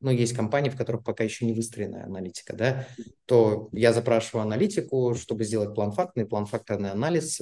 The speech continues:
того, идёт ли всё в порядке. Где-то по деньгам, где-то по, то есть я проверяю, как вот я по своему монитору проверяю.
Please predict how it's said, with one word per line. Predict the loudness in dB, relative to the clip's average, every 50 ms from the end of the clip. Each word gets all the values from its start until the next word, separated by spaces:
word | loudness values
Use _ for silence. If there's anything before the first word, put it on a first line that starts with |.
| -4 -2
того, | -2 0 0 0 -2
идёт | 0 -2 -4 -2 -2
ли | -6
всё | -6 -6 -8 -8
в | -4
порядке. | -4 -4 -4 -4 -10 -12 _ -20 -20 _ _ _ _ _ _ _ _
Где-то | -2 -2 -2 -2 0 -2
по | -2 0
деньгам, | 0 0 0 0 -2 -4 -4
где-то | -6 -6 -6
по, | -8 -6
то | -2 -2
есть | -2 -2 0 2
я | 4 4
проверяю, | 4 4 4 4 4 4 4 4 4 4 4 2
как | 0 -2 -4 -4 -8
вот | -12 -12 -10 -6 -4
я | -2 -2
по | -2 -4
своему | -8 -6 -4 -2 -2 0
монитору | 0 -2 0 0 0 0 0 -2
проверяю. | -2 -2 0 0 -2 -4 -6